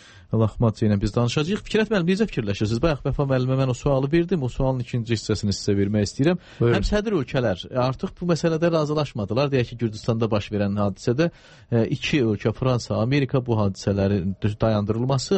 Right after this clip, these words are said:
Speaker 1: atəşin və sair bu kimi, e, fikirlər
Speaker 2: Aydındır.
Speaker 1: Amma
Speaker 2: E,
Speaker 1: Rusiya bura, e,
Speaker 2: e,
Speaker 1: əhəmiyyət
Speaker 2: düzdür.
Speaker 1: vermir.
Speaker 2: Mən elə o, deməli, cavabın davamı kimi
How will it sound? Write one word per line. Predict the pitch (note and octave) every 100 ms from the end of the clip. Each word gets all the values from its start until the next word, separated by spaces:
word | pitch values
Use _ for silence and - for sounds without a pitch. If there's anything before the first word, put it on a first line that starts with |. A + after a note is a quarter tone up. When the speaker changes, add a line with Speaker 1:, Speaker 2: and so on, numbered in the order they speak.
| D3+
Speaker 1:
atəşin | - A#2+ C#3+ B2+
və | G#2+ F2
sair | - F2+ -
bu | -
kimi, | F2 E2+ - - - - -
e, | G#2
fikirlər | F2+ - A2 A2
Speaker 2:
Aydındır. | F#3 F#3 E3+ B2+ A2 - -
Speaker 1:
Amma | C3
Speaker 2:
E, | C#3
Speaker 1:
Rusiya | C#3 B2+ C3+ A#2+
bura, | A2+ E2+
e, | - -
Speaker 2:
e, | C3 C#3+ C#3+
Speaker 1:
əhəmiyyət | C3+ C3+ G#2
Speaker 2:
düzdür. | G#3 G3 C#3+ A2+ A2
Speaker 1:
vermir. | A2 B2 D#3
Speaker 2:
Mən | G3 F3+
elə | D#3+ D#3 C#3
o, | E3 D#3 D#3 C#3 B2+
deməli, | B2 C3 C3 B2+
cavabın | C3 B2+ B2+ C3+
davamı | A#2+ A#2+ A#2+ B2
kimi | - G3+ D#3+